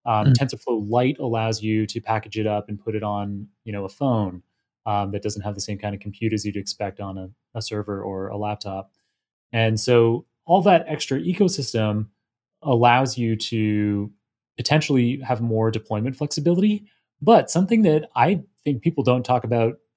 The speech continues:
Speaker 1: enough is there's something called the Open Neural Network Exchange, O N N X.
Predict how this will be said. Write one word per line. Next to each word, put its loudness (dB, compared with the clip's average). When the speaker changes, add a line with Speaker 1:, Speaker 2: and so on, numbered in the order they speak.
Speaker 1:
enough 4
is 4
there's 4
something 4
called 2
the 0
Open 4
Neural 2
Network -2
Exchange, 0
O 6
N -2
N 0
X. -2